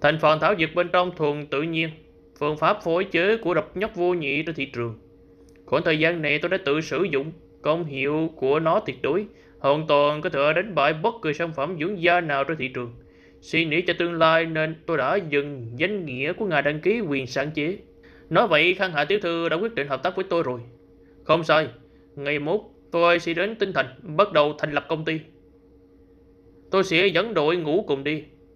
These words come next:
Đến lúc đó chúng ta gặp mặt sẽ bàn bạc cụ thể. Giờ tôi đang ở thành phố khác, có thể còn phải vài ngày nữa mới về. Tôi sẽ chuyển khoản cho cô mười triệu trước. Cô cứ trực tiếp bắt đầu là được. Khi nào về tôi sẽ liên lạc với cô.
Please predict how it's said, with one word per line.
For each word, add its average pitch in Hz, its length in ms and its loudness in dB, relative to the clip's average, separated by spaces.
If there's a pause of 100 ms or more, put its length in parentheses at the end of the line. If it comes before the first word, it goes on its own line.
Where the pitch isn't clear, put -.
Đến 165 140 2
lúc 190 160 -2
đó 165 220 4
chúng 202 180 -2
ta 175 160 4
gặp 151 200 -4
mặt 135 240 0
sẽ - 120 -4
bàn 139 220 -2
bạc 131 160 -2
cụ 131 120 -4
thể. 127 200 -6 (1200)
Giờ 143 240 4
tôi 180 280 6
đang 180 120 -2
ở 208 120 0
thành 151 120 -4
phố 175 140 -2
khác, 196 240 -2 (320)
có - 120 -2
thể 190 340 2 (120)
còn 151 400 0
phải 151 140 0
vài 147 200 2
ngày 139 200 -2
nữa 139 260 2
mới 208 140 -2
về. 135 160 -2 (240)
Tôi 143 240 2
sẽ 156 120 -2
chuyển 156 240 -4
khoản 147 240 -2
cho - 100 0
cô 143 240 -2 (320)
mười 165 260 2
triệu 156 180 2
trước. 196 200 2 (420)
Cô 160 120 2
cứ 202 140 2
trực 147 140 -2
tiếp 190 200 2
bắt 220 200 0
đầu 139 220 4
là 139 100 2
được. 135 180 -4 (320)
Khi 170 160 0
nào 139 280 4
về 135 260 0
tôi 147 220 0
sẽ 165 140 -4
liên 175 180 -2
lạc 123 140 0
với 165 120 -4
cô. 143 260 -4